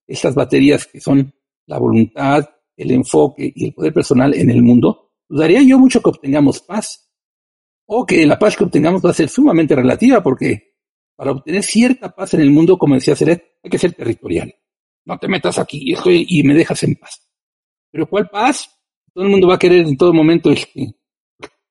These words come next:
ganar ese terreno para ellos y demás, ¿no? Paz, decíamos. Felicidad. Si enfocamos estas baterías en el mundo,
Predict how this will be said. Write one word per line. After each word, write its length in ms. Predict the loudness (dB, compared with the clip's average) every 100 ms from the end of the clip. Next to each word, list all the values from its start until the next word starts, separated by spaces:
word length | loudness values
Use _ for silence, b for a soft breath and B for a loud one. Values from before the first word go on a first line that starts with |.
| _
ganar 260 | -4 0 0
ese 200 | 0 -2
terreno 400 | 0 2 2 0
para 200 | -2 0
ellos 440 | 2 4 2 2
y 60 | -2
demás, 320 | 0 -2 -4 _
¿no? 180 | -8 -8 _ _ _ _ _ _ _ -6
Paz, 200 | -2 -2
decíamos. 480 | 0 0 0 -4
Felicidad. 500 | -6 -6 -2 2 2
Si 800 | 0 _ _ _ _ _ _ _
enfocamos 400 | -8 -2 2 4
estas 220 | 4 2 2
baterías 420 | 2 4 4 2
en 80 | 2
el 100 | 4
mundo, 480 | 4 2 0 _